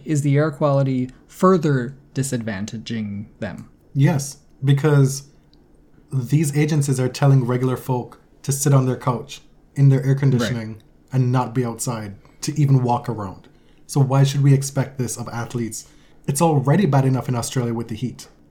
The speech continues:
Speaker 2: To then have to add this on top of it, like, that is crazy to me.
Speaker 1: Yeah.
Speaker 2: It's crazy.
Speaker 1: So,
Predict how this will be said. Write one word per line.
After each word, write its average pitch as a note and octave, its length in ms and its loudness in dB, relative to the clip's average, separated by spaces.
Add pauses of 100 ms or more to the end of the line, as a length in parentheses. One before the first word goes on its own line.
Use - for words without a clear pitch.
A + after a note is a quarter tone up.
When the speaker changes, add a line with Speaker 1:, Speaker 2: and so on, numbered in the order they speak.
Speaker 2:
To D3 100 2
then C#3+ 240 8
have C#3 380 2
to C#3+ 140 -6
add A#2+ 300 -4
this C3+ 240 0
on D3 160 0
top C#3+ 240 -4
of E3+ 100 -4
it, G#3+ 160 -2 (460)
like, C3 140 0
that C3+ 160 4
is C3 160 0
crazy A#2 360 -6
to G#2 140 -12
me. G2+ 140 -8
Speaker 1:
Yeah. A#2+ 140 -4
Speaker 2:
It's - 100 -8
crazy. D#3+ 540 -2 (360)
Speaker 1:
So, D#3+ 360 2